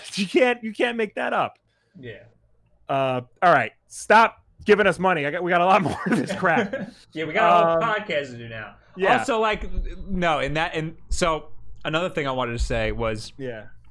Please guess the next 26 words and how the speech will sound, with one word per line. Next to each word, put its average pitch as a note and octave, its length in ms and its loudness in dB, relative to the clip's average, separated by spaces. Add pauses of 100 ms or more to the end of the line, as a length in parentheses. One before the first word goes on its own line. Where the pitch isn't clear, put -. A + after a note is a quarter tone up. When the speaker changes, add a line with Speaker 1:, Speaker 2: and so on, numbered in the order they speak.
(500)
Speaker 2:
I D#3+ 200 0
value D3+ 880 -2 (560)
cultivating C3+ 600 -4
a A2 40 -6
community B2 560 -6
more A2+ 220 -4
than A2+ 120 -6
I G#2+ 80 -4
value G#2 600 -6 (1120)
the C3+ 120 -6
subscriber A2+ 720 -4
number. G#2+ 520 -8 (380)
So D3 240 0
the C3 100 -4
fact D3 320 -2
that C#3 80 -2
we C3+ 100 -2
lose C3+ 220 -4
subscribers B2 640 -4
when A#2+ 80 -4
we A#2+ 80 -4
do A2 120 -6
podcasts A#2 680 -4
or A2+ 80 -6
when A2 180 -6
Will A#2+ 160 0